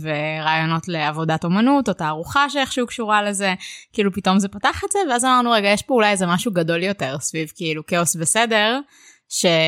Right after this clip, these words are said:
ששווה ל-, ללבן אותו, להעמיק בו, לחשוב דרך הפריזמה הזאת.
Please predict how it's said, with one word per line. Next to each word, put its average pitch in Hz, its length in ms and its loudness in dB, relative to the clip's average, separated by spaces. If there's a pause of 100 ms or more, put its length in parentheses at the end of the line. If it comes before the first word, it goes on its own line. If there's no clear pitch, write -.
(840)
ששווה 170 420 -2
ל-, 165 520 0
ללבן 160 460 2
אותו, 160 280 0
להעמיק 156 460 -2
בו, 156 360 0
לחשוב 165 400 -2
דרך 165 280 0
הפריזמה 156 500 -2
הזאת. 160 400 -6